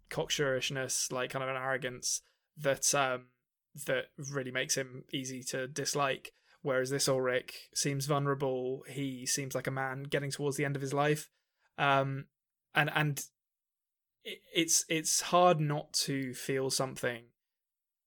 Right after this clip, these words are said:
taken, take away. And I, I know you shouldn't really do this, but if you take away all the context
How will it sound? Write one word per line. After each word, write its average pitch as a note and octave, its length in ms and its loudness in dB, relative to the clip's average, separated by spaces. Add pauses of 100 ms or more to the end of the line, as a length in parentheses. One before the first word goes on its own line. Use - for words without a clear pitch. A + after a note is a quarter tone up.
(180)
taken, D3 540 2
take F3+ 240 4
away. C#3+ 320 6
And C#3 180 0
I, D3 60 0
I D#3+ 80 0
know D#3+ 80 2
you E3 100 2
shouldn't D3+ 280 0
really B2+ 180 -2
do B2+ 200 -2
this, - 200 -4
but - 140 -6
if - 100 -10
you D3 60 -6
take E3 180 2
away D#3+ 140 4
all C#3 100 2
the C#3 80 -4
context - 680 -2